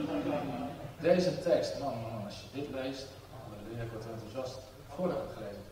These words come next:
heb. Ga maar mee naar het boek Amos. En probeer het een beetje snel te vinden, sommige mensen moeten morgen naar hun werk. En als je Amos zegt, dan doe ik bij.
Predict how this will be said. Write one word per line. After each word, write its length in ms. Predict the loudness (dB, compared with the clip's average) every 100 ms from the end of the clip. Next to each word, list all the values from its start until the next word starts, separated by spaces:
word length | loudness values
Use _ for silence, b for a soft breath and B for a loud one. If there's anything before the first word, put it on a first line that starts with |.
| -14 -10
heb. 120 | 4
Ga 120 | 8
maar 120 | 10
mee 200 | 10 8
naar 80 | 8
het 100 | 6
boek 180 | 6 4
Amos. 640 | 4 6 4 2 -2 -6 -8 -14 -16 -16 -16 -14 -14 -14 -12
En 80 | -2
probeer 220 | 2 4
het 100 | 4
een 80 | 4
beetje 240 | 4 4
snel 240 | 2 0 0
te 160 | 0
vinden, 200 | -2 -2
sommige 220 | -2 0
mensen 200 | 0 -2
moeten 180 | -4 -2
morgen 180 | 0 0
naar 100 | -2
hun 120 | 2
werk. 340 | 4 4 4 -2
En 60 |
als 100 | -4
je 60 | -6 -6
Amos 460 | -2 0 -2 -2 -4
zegt, 180 | -4 -4
dan 80 | -8
doe 100 | -6
ik 60 | -6
bij. 180 | -4